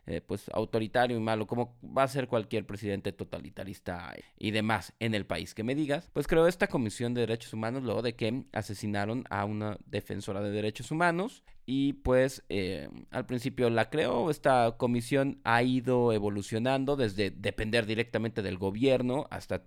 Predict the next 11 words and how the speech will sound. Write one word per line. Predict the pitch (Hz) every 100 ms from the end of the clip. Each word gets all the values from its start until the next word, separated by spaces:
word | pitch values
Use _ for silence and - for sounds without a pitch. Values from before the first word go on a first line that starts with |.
| -
ser | - 123 120
un | 117
órgano | 110 110 107
autónomo, | 110 - 139 127 123 135
tener | 104 101 101
su | 107
propio | - 104 104
presupuesto, | 107 113 120 156 - 143 151 - -
que | 101
ninguna | 98 104 117
autoridad | 110 107 101 101 110